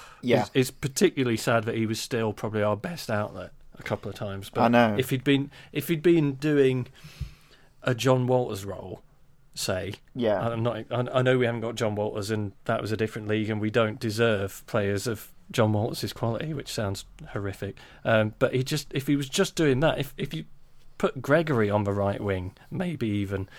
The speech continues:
Speaker 2: and he was just running up and down
Speaker 1: Juve.
Speaker 2: the channel, we would, yeah,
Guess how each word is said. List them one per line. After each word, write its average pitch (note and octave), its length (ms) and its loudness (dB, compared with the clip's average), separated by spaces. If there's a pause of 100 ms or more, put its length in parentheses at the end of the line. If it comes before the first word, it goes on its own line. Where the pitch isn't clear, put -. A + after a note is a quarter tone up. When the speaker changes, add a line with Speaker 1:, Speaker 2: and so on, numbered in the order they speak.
(120)
Speaker 2:
and A#2 140 0
he A#2+ 80 2
was A2+ 120 -2
just C3 180 -4 (120)
running A2 260 4
up - 80 -6
and A2 100 -6
down A2+ 120 4
Speaker 1:
Juve. G3+ 180 8
Speaker 2:
the B3 40 4
channel, B2+ 340 -2 (320)
we B2 220 0
would, B2+ 200 0 (200)
yeah, C#4 320 4